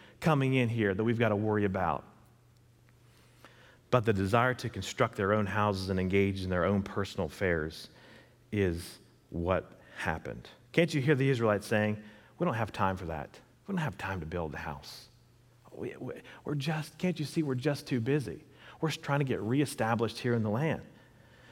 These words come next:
You know, it, it'll get finished in time, Lord. We'll put it on our list. We'll put it on our to-do list, Lord. It will get done. Rest assured, it will get done. And, and why don't you let us do it your way? Or why don't you let us do it our way, rather?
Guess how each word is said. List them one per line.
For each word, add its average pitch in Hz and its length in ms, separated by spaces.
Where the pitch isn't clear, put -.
You 87 100
know, 90 200
it, 131 200
it'll 214 140
get 180 160
finished 135 320
in 123 100
time, 107 300
Lord. 117 260
We'll 165 100
put 190 160
it 170 60
on 147 140
our 131 100
list. 110 420
We'll 135 140
put 160 180
it 156 60
on 131 180
our 160 100
to-do 151 320
list, 139 260
Lord. 143 360
It 117 200
will 127 180
get 127 240
done. 107 400
Rest 110 300
assured, 120 460
it 110 160
will 104 200
get 101 160
done. 95 300
And, 113 120
and 160 240
why 185 100
don't 214 160
you 180 80
let 165 120
us 143 120
do 143 160
it 113 80
your 131 140
way? 98 260
Or 95 100
why 127 140
don't 147 120
you 143 80
let 131 100
us 120 100
do 127 160
it 117 120
our 131 220
way, 92 220
rather? 87 380